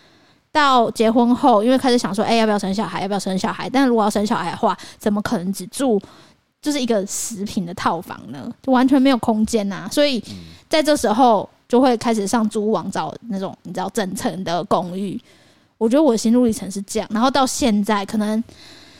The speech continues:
开始要备孕啊等等的，所以就会觉得说，“哎呀，那要备孕的话，那小朋友出来就要有上学啊，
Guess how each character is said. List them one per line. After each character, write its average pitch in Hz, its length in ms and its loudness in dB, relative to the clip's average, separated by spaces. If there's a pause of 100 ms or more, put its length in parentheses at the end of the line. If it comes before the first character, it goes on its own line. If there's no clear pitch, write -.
(160)
开 294 140 2
始 277 160 4
要 233 120 4
备 247 320 2
孕 240 240 6
啊 214 320 0
等 214 240 0
等 214 200 0
的， - 340 -14
所 277 180 2
以 240 160 2 (140)
就 269 140 4
会 285 80 4
觉 247 100 2
得 220 100 4
说 226 120 2 (100)
，“哎 269 60 4
呀， 240 100 0 (680)
那 262 100 0
要 262 40 4
备 254 200 2
孕 233 120 2
的 196 140 0
话， 196 400 -2
那 262 80 0
小 196 140 0
朋 233 100 0
友 208 60 0
出 233 100 -2
来 208 140 0
就 226 100 2
要 220 160 2
有 185 160 -4 (580)
上 285 240 2
学 233 200 2
啊， 220 680 0